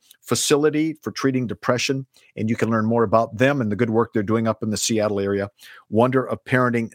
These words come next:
dot com. So, uh, the title of our podcast today is Kids Ask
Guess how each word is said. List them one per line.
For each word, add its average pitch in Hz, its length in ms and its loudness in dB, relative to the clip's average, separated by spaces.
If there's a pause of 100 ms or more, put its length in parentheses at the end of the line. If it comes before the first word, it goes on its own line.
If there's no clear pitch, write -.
dot 107 340 0
com. 98 400 -2 (1300)
So, 185 320 4 (320)
uh, 139 260 2
the 135 100 -6
title 202 340 4
of 170 160 0
our 151 120 2
podcast 147 560 0
today 123 300 -2
is 113 300 -6
Kids 175 340 -4 (140)
Ask 151 540 -4